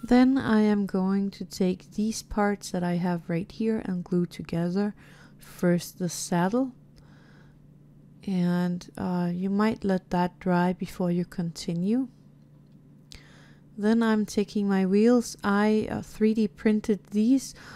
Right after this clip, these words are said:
You can make them out of wood. That is why I have the measurements here. You need two small ones and one big one.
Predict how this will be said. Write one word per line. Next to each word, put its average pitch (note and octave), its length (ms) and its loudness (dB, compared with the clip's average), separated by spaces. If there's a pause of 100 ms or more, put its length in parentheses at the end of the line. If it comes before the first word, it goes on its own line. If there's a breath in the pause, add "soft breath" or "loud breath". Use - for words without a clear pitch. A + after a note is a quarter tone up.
(580 loud breath)
You A3 180 6
can A3+ 480 8
make G#3 260 4
them G3+ 140 0
out F#3+ 220 2
of F3+ 180 -2
wood. A#3+ 240 2 (100)
That F#3+ 280 -2
is F3+ 220 0
why F3+ 360 2
I F3+ 120 0
have F3 440 -2
the F3 80 -2
measurements F#3+ 680 -2
here. G#3 320 0 (380 loud breath)
You G3 120 -2
need F#3 300 0
two F#3+ 220 -2
small G3+ 420 2
ones A3 440 2
and F#3 340 -2
one F3 260 0
big F#3 260 -4
one. A#3 300 0